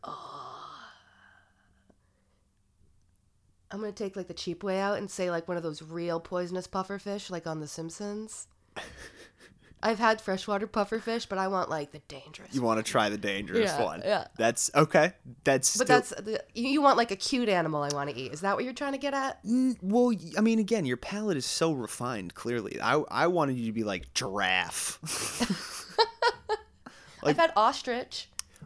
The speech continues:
Speaker 1: an
Speaker 2: I was,
Speaker 1: alligator.
Speaker 2: I was gonna say it might, it might be similar to, I feel like it would be pretty gamey.
Speaker 1: Yeah.
Speaker 2: Like, lean, 'cause they're,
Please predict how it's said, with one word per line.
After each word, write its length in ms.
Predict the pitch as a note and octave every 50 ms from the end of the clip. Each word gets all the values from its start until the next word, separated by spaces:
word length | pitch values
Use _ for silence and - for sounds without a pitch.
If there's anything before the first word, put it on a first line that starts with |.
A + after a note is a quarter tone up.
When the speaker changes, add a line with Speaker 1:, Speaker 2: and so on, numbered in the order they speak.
| - -
Speaker 1:
an 80 | - -
Speaker 2:
I 20 |
was, 20 | C#3+
Speaker 1:
alligator. 500 | G#3+ G#3 G#3 A3 G#3 A#3+ B3 B3+ C#4 D4+
Speaker 2:
I 60 | -
was 120 | - D3+
gonna 120 | D3 E3 D#3
say 140 | E3+ D3+ C#3
it 40 | B2+
might, 300 | B2 B2+ C3+ C#3 C#3 -
it 80 | - C#3+
might 200 | C#3+ C#3+ D#3 D3+
be 100 | D#3 C#3+
similar 320 | - - B2 A#2 A2+ A2 G#2
to, 120 | G2+ -
I 80 | - -
feel 240 | A#2+ - - D3 D3
like 120 | C3 A#2
it 40 | A2
would 80 | G#2 G2+
be 80 | G#2
pretty 220 | F#2+ - A#2 G#2+ G2
gamey. 580 | F#2 - E2 E2+ F2 F2 F#2+ G2+ G#2 - - _ _ _ _ _
Speaker 1:
Yeah. 380 | - - G#3 F#3 E3 D#3 E3 E3+ E3+
Speaker 2:
Like, 240 | - G#2 F#2+ F2 -
lean, 440 | F2+ F#2 F#2 F#2+ F#2+ F#2+ G2 G#2+ G#2+
'cause 180 | - G#2+ G2+
they're, 240 | F#2 G2 F#2+ F2+ F#2